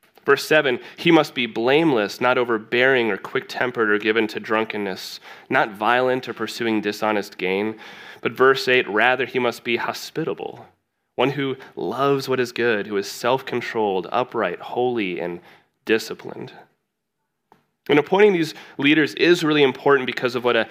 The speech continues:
huge impact leadership has on those they care for, because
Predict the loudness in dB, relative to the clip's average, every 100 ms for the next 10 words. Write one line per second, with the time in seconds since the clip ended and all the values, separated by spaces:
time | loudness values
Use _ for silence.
0 | -10 -4 2 4 4 2 2 0 0 -2
1 | -2 -2 -2 -2 -2 2 2 2 -2 -2
2 | -2 -4 -4 0 0 2 -2 -2 0 -2
3 | -2